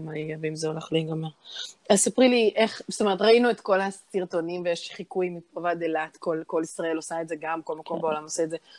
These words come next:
Speaker 1: שיוצאים למרפסות
Speaker 2: נכון.
Speaker 1: ושרים ורוקדים כמו שהאיטלקים עושים.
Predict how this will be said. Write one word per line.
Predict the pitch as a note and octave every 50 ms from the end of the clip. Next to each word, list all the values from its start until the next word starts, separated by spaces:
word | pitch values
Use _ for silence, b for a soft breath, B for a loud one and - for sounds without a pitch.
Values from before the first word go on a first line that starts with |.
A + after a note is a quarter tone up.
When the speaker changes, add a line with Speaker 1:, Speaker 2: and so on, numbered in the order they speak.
| b b -
Speaker 1:
שיוצאים | - F3+ - - F3+ F3 F3+
למרפסות | F#3 F#3 E3+ D#3+ - E3+ D3+ F3 - E3 D#3+
Speaker 2:
נכון. | - D#3+ E3
Speaker 1:
ושרים | E3 E3 E3 D#3+ D3+ D#3 D#3 D#3 D#3+
ורוקדים | E3+ D#3 D3+ - - D#3+ D#3+ D#3 D3+ D3+
כמו | - D3+ D3 D3+
שהאיטלקים | - - D3 D3 - E3 D3 D3 - - D#3+ D3+
עושים. | D3 D3 - - D#3 F3+